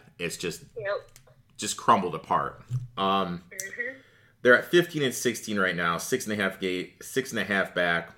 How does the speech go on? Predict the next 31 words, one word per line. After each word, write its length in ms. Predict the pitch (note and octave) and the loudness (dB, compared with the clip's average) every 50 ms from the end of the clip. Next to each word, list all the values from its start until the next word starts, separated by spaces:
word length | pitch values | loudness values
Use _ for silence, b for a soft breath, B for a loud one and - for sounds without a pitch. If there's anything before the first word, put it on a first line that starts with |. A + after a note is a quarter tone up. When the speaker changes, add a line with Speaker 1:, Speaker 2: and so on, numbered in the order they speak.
| _ _ _ - | _ _ _ -6
Speaker 1:
of 140 | F2+ F#2+ E2+ | -6 -4 -2
the 80 | F2 F2 | -2 -4
Nets, 340 | F2 F2 F2 F2 E2+ - - | -2 -2 -2 -2 -4 -4 -6
who 80 | F#2 | -6
are 60 | E2+ | -4
in 80 | D#2+ E2 | -4 -6
first 320 | - - F#2 F2 E2+ - | -2 0 0 2 0 -2
place. 500 | - - F2+ E2 E2 E2 E2 - - - _ _ - A2+ | -4 -2 0 0 0 0 -4 -6 -14 -16 _ _ 0 2
Um, 420 | G#2 G#2 G#2 G#2 F#2+ F#2 F2+ - b b b b b b b b _ _ - - b b b b b b b b b b b b b b b | 4 6 6 6 4 2 -4 -10 b b b b b b b b _ _ -20 -20 b b b b b b b b b b b b b b b
so 240 | - - C#3 C3 B2 | 0 4 6 6 6
if, 80 | - - - - - - _ _ - - | 4 2 -14 -20 -20 -20 _ _ -10 2
hypothetically, 720 | - C#3+ C3+ C#3 - - C3 B2 A#2+ A2 - A2 G#2 G2 | 4 4 4 4 4 6 8 8 8 6 4 2 0 2
let's 160 | G2 G2+ - | 2 0 -2
put 180 | - - A2+ G2+ | 0 0 2 2
on 120 | F#2+ F#2 | 4 2
your 100 | F2 F2 | 2 -2
G 240 | E2+ D#2 E2 F2 F2+ | -4 -4 -4 -4 -4
M 140 | E2+ E2 D#2+ | -4 -4 -4
hat. 340 | D2+ D2 C2 - - - - - - - _ _ _ _ _ _ | -6 -8 -8 -10 -10 -16 -20 -20 -20 -20 _ _ _ _ _ _
You're 180 | - G2 A2 G#2+ | -2 2 2 2
the 80 | G#2+ G2+ | 2 0
G 260 | F#2 F#2 G2+ G2+ G2 | -2 -2 -2 0 0
M 140 | F#2+ F2+ F2+ | 0 0 0
Speaker 2:
Okay. 160 | F2+ - - | 0 0 -2
Speaker 1:
of 80 | - - | -2 -4
the, 60 | G2+ | 0
you're 120 | G#2+ G#2+ | 0 2
Brad 280 | F#2+ G#2 G#2 G2 F#2+ - | 4 4 2 2 2 -2
Stevens. 520 | - - F2 D#2 B1+ - - - - - - b b b b b b b b b b b _ _ _ _ _ _ _ - - | -2 -4 -4 -6 -6 -8 -14 -16 -20 -20 -20 b b b b b b b b b b b _ _ _ _ _ _ _ -20 -10
Speaker 2:
Yep. 120 | G2+ G#2 | -4 0
Speaker 1:
A, 320 | G#2 G#2+ G#2+ A2+ B2 B2+ | 2 2 4 2 2 -2